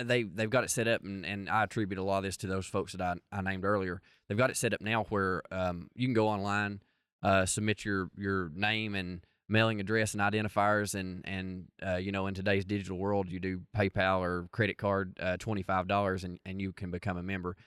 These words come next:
And like I said, you, you, you get much more than that back. And one of the things that I think's overlooked is, uh, you know, we, we have a, we induct, uh, two dogs each year into the Hall of Fame, and, you know, you get that ballot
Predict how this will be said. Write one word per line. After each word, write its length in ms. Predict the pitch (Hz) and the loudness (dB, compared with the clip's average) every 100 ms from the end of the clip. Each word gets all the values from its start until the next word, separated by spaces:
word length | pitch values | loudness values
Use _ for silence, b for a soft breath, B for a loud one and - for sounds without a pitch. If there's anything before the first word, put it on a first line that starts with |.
| b b | b b
And 80 | 117 | 0
like 140 | 117 | 0
I 20 | |
said, 240 | - 117 92 | 2 -2 -2
you, 120 | 117 | -6
you, 280 | 110 107 107 - | -6 -6 -8 -8
you 160 | 110 | -8
get 260 | 101 120 - _ _ - | 0 0 0 _ _ -4
much 320 | 113 113 - | 2 2 0
more 220 | 110 107 | -2 -2
than 140 | 95 98 | -2 0
that 200 | 95 - - | -2 -2 -8
back. 400 | 101 104 92 - | -2 0 -2 -6
And 120 | 90 - b b - | -14 -14 b b -2
one 160 | 127 139 | 0 2
of 80 | |
the 80 | 107 | 2
things 160 | 113 95 | 0 2
that 80 | 95 | 0
I 60 | |
think's 240 | 101 95 104 | -2 -4 -2
overlooked 580 | 98 95 104 117 - | -2 0 2 0 0
is, 280 | 95 92 92 | -4 -4 -2
uh, 240 | 95 90 92 _ _ - | 0 0 -2 _ _ -2
you 60 | 107 | 0
know, 60 | |
we, 240 | 95 113 - | 2 0 -2
we 180 | 110 110 | -4 -2
have 380 | 104 98 95 95 - | 0 0 -2 -8 -10
a, 440 | 101 95 95 92 - | -8 -6 -8 -12 -12
we 260 | 107 107 98 - _ - | -4 -4 -4 -12 _ -10
induct, 480 | 104 98 104 - - _ - | -2 2 2 0 -20 _ -2
uh, 220 | 95 92 | -2 0
two 160 | - 143 | 2 4
dogs 400 | 110 95 92 87 | 6 4 -2 -6
each 200 | 104 - | -8 -4
year 140 | 101 | -4
into 160 | 92 98 | -4 -4
the 60 | |
Hall 180 | 90 90 | 0 0
of 80 | 90 | 0
Fame, 300 | 98 92 92 _ _ _ - | -6 -6 -10 _ _ _ -6
and, 140 | 101 | -2
you 60 | 104 | 0
know, 80 | 101 | 0
you 140 | 101 | 0
get 120 | 104 | -2
that 160 | 101 95 | -2 0
ballot 360 | 104 101 98 | 2 2 -2